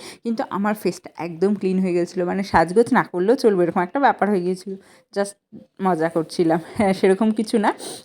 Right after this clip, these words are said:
তো এবার দুই পাশে কিন্তু ভালো করে সমান করে দেখে নিতে হবে যে ঠিকঠাকভাবে হয়েছে কি না।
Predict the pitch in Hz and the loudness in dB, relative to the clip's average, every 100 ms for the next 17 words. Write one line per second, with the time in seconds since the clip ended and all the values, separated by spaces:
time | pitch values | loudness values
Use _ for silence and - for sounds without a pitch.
0 | _ - - 233 370 254 202 208 214 220 | _ -4 -2 4 4 2 2 2 2 0
1 | 214 294 285 214 220 277 202 175 180 277 | 0 0 0 -2 0 0 2 2 0 -2
2 | 320 202 180 185 226 196 180 226 220 226 | 2 2 2 0 2 2 2 0 2 0
3 | 208 254 370 - 214 - 202 - 214 381 | 0 2 2 2 -2 -6 -10 -8 -4 -4
4 | 392 214 190 185 190 247 415 | -4 0 0 0 -4 -2 -2